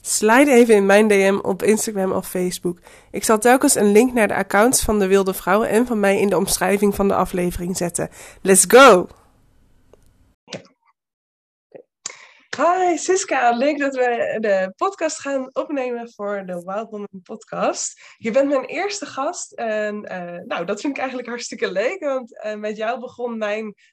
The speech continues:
eh, wilde vrouwen, ehm, ja, uitdragen van mijn wilde vrouw eigenlijk.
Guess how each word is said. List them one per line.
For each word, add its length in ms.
eh, 380
wilde 280
vrouwen, 760
ehm, 440
ja, 200
uitdragen 440
van 100
mijn 140
wilde 240
vrouw 260
eigenlijk. 600